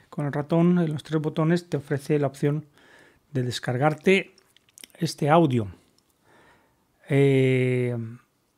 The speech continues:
bien, pues, eh, el podcast es una forma que tengo de compartir con vosotros información, de mantenerme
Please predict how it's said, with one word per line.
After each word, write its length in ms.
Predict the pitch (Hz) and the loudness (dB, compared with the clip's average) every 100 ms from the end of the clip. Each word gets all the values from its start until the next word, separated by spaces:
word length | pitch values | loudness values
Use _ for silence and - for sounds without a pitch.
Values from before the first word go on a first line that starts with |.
| _ _ _ _ - - - | _ _ _ _ -20 -20 -8
bien, 340 | 147 165 180 | -2 0 2
pues, 300 | 185 160 - | 2 0 0
eh, 180 | 156 147 | 0 0
el 100 | 139 | 0
podcast 440 | 165 156 180 - | -2 0 0 0
es 180 | 170 - | -2 0
una 300 | 170 156 151 | 0 2 0
forma 340 | 143 156 156 151 | 0 -2 -2 0
que 100 | 156 | -2
tengo 380 | 151 156 160 - _ _ _ _ _ _ _ | 0 0 0 -2 _ _ _ _ _ _ _
de 420 | 143 151 160 151 - _ 262 233 | -4 0 2 0 -6 _ -8 -6
compartir 520 | - 143 147 - 160 | -4 -2 -2 2 2
con 140 | 160 156 | 2 -2
vosotros 400 | 135 156 170 160 | -2 -2 -2 -2
información, 760 | 139 147 143 139 175 185 185 147 | -2 -2 -4 0 0 2 0 -2
de 120 | 143 | -2
mantenerme 800 | 143 139 147 156 160 160 151 | -4 -4 -4 0 0 0 -2